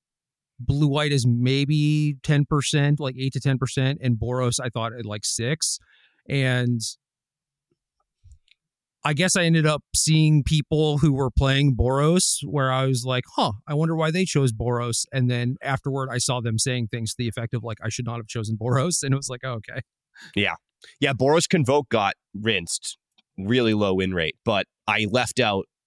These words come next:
Speaker 2: what deck had the fourth highest win rate, which, to be fair, very small sample size,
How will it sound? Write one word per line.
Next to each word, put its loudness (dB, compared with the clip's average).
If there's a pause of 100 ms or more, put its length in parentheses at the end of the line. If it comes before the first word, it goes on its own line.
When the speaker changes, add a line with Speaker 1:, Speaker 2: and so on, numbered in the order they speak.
(120)
Speaker 2:
what -2
deck -2
had 0
the -6
fourth 0
highest -2
win -4
rate, -4
which, -2
to -6
be 0
fair, 2 (180)
very 0
small -2
sample -4
size, -4